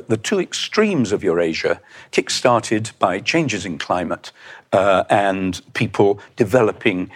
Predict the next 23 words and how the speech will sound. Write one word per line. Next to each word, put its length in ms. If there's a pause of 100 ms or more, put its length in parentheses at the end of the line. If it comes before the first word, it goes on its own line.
(160)
their 180
own 260
natural 400
resources, 840 (400)
uh, 280
and 340
domesticating, 760
in 100
this 160
case, 260
pig, 400
and 140
domesticating 840 (100)
rice, 480 (200)
and 120
domesticating 840 (180)
millet. 500 (1900)
Right, 260
so 180
much 240
for 100
the 160
ends. 460